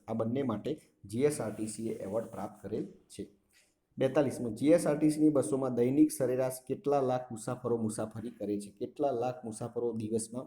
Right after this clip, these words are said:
મુસાફરી કરે છે જી એસ આર ટી સી ની બસોમાં? તો દૈનિક ચોવીસ લાખ મુસાફરો મુસાફરી કરે છે.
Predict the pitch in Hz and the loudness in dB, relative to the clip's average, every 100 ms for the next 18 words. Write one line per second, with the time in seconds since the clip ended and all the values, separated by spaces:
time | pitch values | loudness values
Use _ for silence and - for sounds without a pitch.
0 | - 107 110 104 101 104 - - - 104 | -10 -8 -6 -6 -6 -10 -8 -8 -8 -10
1 | - 110 120 - - 104 - 123 - - | -4 -4 -2 -6 -8 -10 -8 -8 -8 -12
2 | _ - 113 117 101 95 - - _ 113 | _ -4 0 2 0 -2 -8 -20 _ 0
3 | 113 127 139 135 - 113 123 135 - 107 | 6 6 4 0 0 2 2 -2 -2 -2
4 | 107 104 101 101 101 131 131 107 101 - | -2 -4 -2 -4 0 2 2 0 -6 -4
5 | 127 196 110 92 - | -6 -4 -2 -4 -6